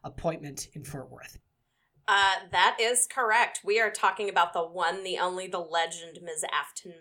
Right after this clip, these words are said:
Speaker 2: Battle. Uh, she is the first Black female general director for Fort Worth Opera.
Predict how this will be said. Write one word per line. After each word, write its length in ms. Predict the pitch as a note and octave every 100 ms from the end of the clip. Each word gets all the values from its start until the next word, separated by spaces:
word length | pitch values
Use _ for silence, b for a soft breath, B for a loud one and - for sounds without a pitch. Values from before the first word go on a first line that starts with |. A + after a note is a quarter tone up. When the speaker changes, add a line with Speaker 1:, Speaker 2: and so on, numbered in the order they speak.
| E3
Speaker 2:
Battle. 440 | D3+ E3+ C#3 C#3
Uh, 300 | - D#3+ D#3
she 300 | - G3+ F3+
is 220 | F3+ F3+
the 120 | - E3+
first 240 | - F3+ -
Black 220 | D3 -
female 280 | - D3+ D#3
general 380 | - D#3+ D#3 D3+
director 420 | A3 B3+ C4 A3+
for 200 | - F#3+
Fort 180 | F3 -
Worth 160 | -
Opera. 400 | C4 C#4 C4+ A#3+